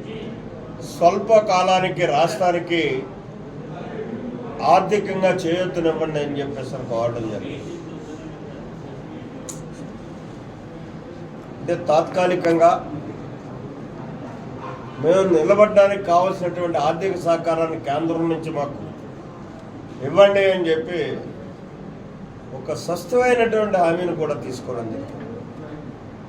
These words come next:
అలాగే పోలవరం ప్రాజెక్టు నిర్మాణం గురించి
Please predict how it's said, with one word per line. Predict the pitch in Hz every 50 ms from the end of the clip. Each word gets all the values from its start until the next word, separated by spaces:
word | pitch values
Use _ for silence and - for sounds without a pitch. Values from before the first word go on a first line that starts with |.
| - - - - - - - - - - - - - - - - - - - - - - - - - - - - - - - - - 120
అలాగే | 135 160 185 202 202 214 208 196 180 180 175 - - - - - - - - - - - - - - - - - - - - - - - - - - -
పోలవరం | 143 160 185 202 208 226 226 226 220 220 220
ప్రాజెక్టు | 208 175 196 190 190 196 196 202 - - 170
నిర్మాణం | 165 156 151 156 160 175 180 185 180 180 180 165
గురించి | 160 160 151 135 - - - -